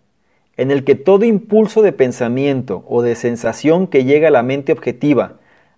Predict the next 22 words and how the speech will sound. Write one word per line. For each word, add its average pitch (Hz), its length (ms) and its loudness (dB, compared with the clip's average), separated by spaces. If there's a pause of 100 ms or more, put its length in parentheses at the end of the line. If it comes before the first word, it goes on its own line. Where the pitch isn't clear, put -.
a 127 160 -4
través 131 320 2
de 170 100 0
cualquiera 151 500 2
de 143 80 2
los 117 160 -2
cinco 151 360 -6
sentidos 151 720 -4 (220)
se - 200 -10
clasifica 120 600 -6
y 139 60 2
se 135 140 -2
registra, - 680 -12 (960)
y 135 100 -2
del 143 180 2
que 147 120 -2
se 147 120 2
pueden 196 300 2
recordar 147 720 2
o 143 80 -2
retirar 120 440 -4
pensamientos, 143 800 -2